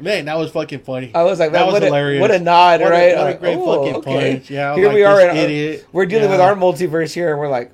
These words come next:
Speaker 2: "Flashpoint." The
Speaker 1: Yeah.
Speaker 2: book. Yeah, that guy,
Speaker 1: Yeah.
Speaker 2: that guy sucks, man.
Speaker 1: That, that is a terrible
Speaker 2: <laughs>
Speaker 1: Flash.
Speaker 2: And
Speaker 1: He's the
Speaker 2: maybe,
Speaker 1: worst
Speaker 2: maybe
Speaker 1: fucking
Speaker 2: he's a great
Speaker 1: Flash.
Speaker 2: actor 'cause we hate him so much. It's like,
Speaker 1: I
Speaker 2: he's
Speaker 1: mean,
Speaker 2: good
Speaker 1: I
Speaker 2: at
Speaker 1: like,
Speaker 2: sucking.
Speaker 1: I mean,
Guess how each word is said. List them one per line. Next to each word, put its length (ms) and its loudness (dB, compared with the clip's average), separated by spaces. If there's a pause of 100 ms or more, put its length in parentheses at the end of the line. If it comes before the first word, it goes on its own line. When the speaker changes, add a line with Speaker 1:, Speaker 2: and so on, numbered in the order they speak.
(100)
Speaker 2:
"Flashpoint." 720 -14
The 80 -16
Speaker 1:
Yeah. 220 -6
Speaker 2:
book. 180 -12
Yeah, 340 -6
that 180 -8
guy, 100 -6
Speaker 1:
Yeah. 80 -6
Speaker 2:
that 140 0
guy 100 2
sucks, 420 -8
man. 240 -12
Speaker 1:
That, 300 -8
that 220 -10
is 100 -12
a 40 -10
terrible 640 -12
Speaker 2:
<laughs> 40 -16
Speaker 1:
Flash. 480 -16 (100)
Speaker 2:
And 160 2
Speaker 1:
He's 80 4
the 80 -4
Speaker 2:
maybe, 160 -10
Speaker 1:
worst 400 -12
Speaker 2:
maybe 140 -2
Speaker 1:
fucking 160 -4
Speaker 2:
he's 180 -6
a 80 -14
great 180 -2
Speaker 1:
Flash. 140 2
Speaker 2:
actor 100 -12
'cause 160 -10
we 140 -8
hate 220 -6
him 120 -8
so 260 -10
much. 460 -8
It's 140 -14
like, 140 -10
Speaker 1:
I 100 -12
Speaker 2:
he's 160 -12
Speaker 1:
mean, 80 -20
Speaker 2:
good 160 -4
Speaker 1:
I 20 -8
Speaker 2:
at 60 -10
Speaker 1:
like, 100 -10
Speaker 2:
sucking. 340 -4
Speaker 1:
I 60 -10
mean, 260 -12